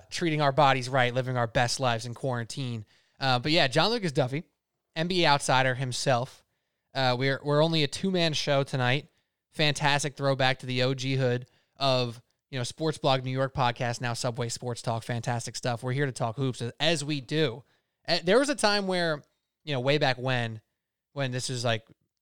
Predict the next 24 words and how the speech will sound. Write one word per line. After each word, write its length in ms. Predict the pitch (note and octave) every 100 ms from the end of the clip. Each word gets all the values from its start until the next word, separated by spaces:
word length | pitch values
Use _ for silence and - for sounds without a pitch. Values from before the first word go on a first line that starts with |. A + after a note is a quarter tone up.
| C3+
only 260 | C#3 B2+ C3
on 140 | A#2
SoundCloud, 480 | A2+ B2 A#2+ B2+ A#2
not 140 | A#2 A#2
even 160 | A2+
on 100 | A2+
anything 220 | A#2 A2 B2
else, 280 | D#3+ C3+ - _ _ _ _
where 180 | D3 C#3
we 140 | F#3+
talked 300 | G3 F#3+ F3+
all 160 | E3+ A3
the 80 | F3
sports. 340 | - A2+ -
And, 160 | C#3+ D3+
uh, 120 | D#3+
when 320 | D3 D3 B2
you 220 | B2+ G#3+ A#3
talked 300 | D3 A#2+ C3+
all 120 | B2
the 80 | A2+
sports, 320 | - A#2+ -
I'm 80 | A2+
saying, 380 | B2+ A#2+ A2+